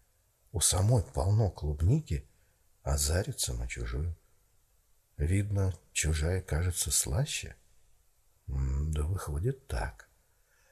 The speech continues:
Ха. А коньячок ее так себе, отдает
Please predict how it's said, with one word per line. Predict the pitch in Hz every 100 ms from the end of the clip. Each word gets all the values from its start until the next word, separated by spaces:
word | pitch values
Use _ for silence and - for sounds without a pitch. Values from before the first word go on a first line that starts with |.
| _ -
Ха. | - - - - - - - - _ _ _ - -
А | 71
коньячок | - 95 98 104 - 131 135 131
ее | 147 151 - _ _ _ _
так | - 98 -
себе, | - 85 67 - _ _ _ _ _ _ _ -
отдает | 73 85 107 160 110 62